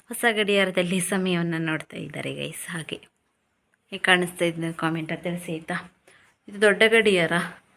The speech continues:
ಹಾಗೆ ಅದು ಚಿಕ್ಕದಿತ್ತು ದೇವಸ್ಥಾನದಲ್ಲಿ, ಈಗ ದೊಡ್ಡದನ್ನ ಹಾಕಿದ್ದು.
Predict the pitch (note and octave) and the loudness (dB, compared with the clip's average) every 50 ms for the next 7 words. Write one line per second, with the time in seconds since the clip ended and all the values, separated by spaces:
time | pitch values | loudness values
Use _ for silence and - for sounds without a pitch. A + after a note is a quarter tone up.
0 | _ _ _ _ _ _ G#3 G3 G3 G3 F#3 E3+ G3+ F#3+ - G3 G3 - - G#3+ | _ _ _ _ _ _ -10 -6 -4 -4 0 0 -2 0 0 -2 -4 -2 -2 0
1 | G3 F3+ E3+ - - - - F3 E3+ E3+ E3 - - E3 D#3+ D#3+ D#3+ D#3+ F3 F#3 | 0 0 -2 -6 -12 -8 -4 0 0 0 -2 -2 -4 -2 -2 0 -2 -2 -2 -2
2 | F3+ F3 F3+ F#3 F3+ - E3+ D#3+ D#3 - F3 D#3+ D#3+ F3 E3+ E3+ F3+ F3+ F3+ E3+ | -2 -2 -2 -4 -2 -4 -4 -4 0 0 0 0 0 -2 -2 -2 -4 -4 -6 -8
3 | - - - D3 C#3+ - | -8 -8 -8 -8 -8 -10